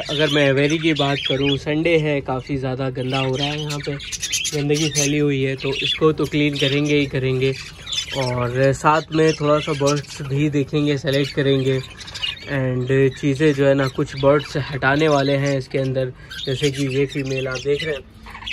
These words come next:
ये female है, इस female को हटाना है, ये काफ़ी ज़्यादा एजेड,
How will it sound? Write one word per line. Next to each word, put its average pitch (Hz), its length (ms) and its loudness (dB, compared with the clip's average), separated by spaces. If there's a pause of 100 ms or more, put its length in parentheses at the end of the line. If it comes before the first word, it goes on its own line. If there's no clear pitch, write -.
ये 139 60 -4
female 139 420 -6
है, - 200 0 (640)
इस - 240 -8
female 147 320 0
को 147 120 0
हटाना 135 360 0
है, 135 180 0
ये 135 80 0
काफ़ी 131 320 -2
ज़्यादा 139 240 2
एजेड, 131 360 2